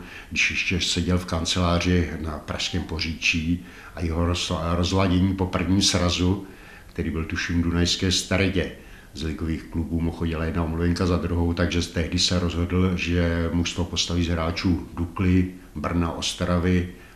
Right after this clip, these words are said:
doplní několika jednotlivci, jednotlivci, eh, z ostatních oddílů, kteří byli ochotni za olympiu-, oli-, olympioniky hrát, a ono to fungovalo, ten manšaft.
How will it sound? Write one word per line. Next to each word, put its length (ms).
doplní 400
několika 420
jednotlivci, 520
jednotlivci, 840
eh, 220
z 120
ostatních 420
oddílů, 540
kteří 180
byli 220
ochotni 400
za 140
olympiu-, 460
oli-, 480
olympioniky 560
hrát, 400
a 60
ono 200
to 120
fungovalo, 580
ten 160
manšaft. 380